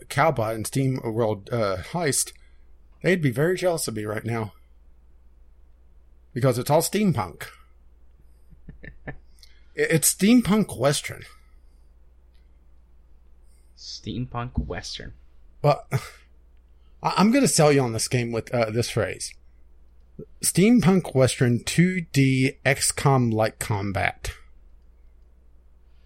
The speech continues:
Speaker 2: You have my attention.
Speaker 1: It's just, I, I played it, it was, I enjoyed it, it's just, I wasn't in the mood for a strategy game.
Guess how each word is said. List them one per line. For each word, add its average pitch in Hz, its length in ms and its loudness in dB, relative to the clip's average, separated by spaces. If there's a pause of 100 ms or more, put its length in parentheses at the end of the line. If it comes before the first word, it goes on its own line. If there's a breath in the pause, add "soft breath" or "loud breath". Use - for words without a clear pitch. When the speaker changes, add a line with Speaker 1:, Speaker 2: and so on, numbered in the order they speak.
(420)
Speaker 2:
You - 120 -20
have 143 140 -10
my 98 120 -8
attention. 139 440 -4 (2250 soft breath)
Speaker 1:
It's 127 120 -2
just, - 200 2
I, 147 260 6 (420)
I 139 200 6
played 160 340 4
it, - 140 2
it 135 180 4
was, - 260 -2 (1500)
I 143 260 6
enjoyed 135 400 4
it, - 80 0
it's 123 100 0
just, 127 220 0
I 117 200 2 (120)
wasn't 127 320 6
in 127 120 2
the 120 100 2
mood 110 260 0
for - 180 -2
a - 80 -4
strategy 101 480 -2
game. 107 360 -2